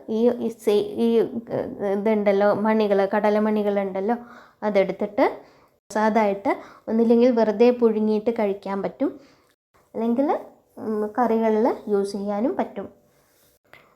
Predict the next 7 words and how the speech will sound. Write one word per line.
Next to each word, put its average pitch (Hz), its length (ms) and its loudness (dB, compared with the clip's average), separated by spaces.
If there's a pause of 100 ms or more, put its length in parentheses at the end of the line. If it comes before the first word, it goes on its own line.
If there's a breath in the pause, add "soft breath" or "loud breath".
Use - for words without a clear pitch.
(120)
അപ്പോൾ 285 280 -6 (300)
ഇത്രയേ 220 440 0
ഉള്ളൂ. 233 480 2 (140)
അത് 208 140 -4
ചെയ്തു 214 380 -2
നോക്കൂ. 240 480 2 (380 loud breath)
എല്ലാത്തരം 254 680 4